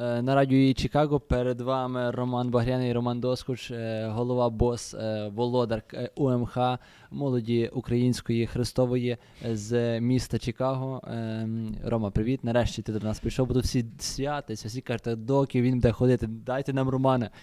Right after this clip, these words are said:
От просимо, як бажали. Ну і голос за кадром, голос Бога, це є наша Оля Вітяк, яка буде,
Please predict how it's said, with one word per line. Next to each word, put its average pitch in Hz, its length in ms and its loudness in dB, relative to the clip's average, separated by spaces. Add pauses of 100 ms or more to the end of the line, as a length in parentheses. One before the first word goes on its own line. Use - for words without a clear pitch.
(140)
От - 160 -4
просимо, 113 440 -2
як 117 100 0
бажали. 113 360 0 (260)
Ну 151 160 -2
і 151 140 -2
голос 139 300 2
за 135 80 0
кадром, 135 420 0
голос 117 420 2
Бога, 120 360 2
це 113 220 -4
є 110 100 -2
наша 107 220 -4
Оля 110 220 -2
Вітяк, 113 300 -2
яка 110 180 -2
буде, 107 320 0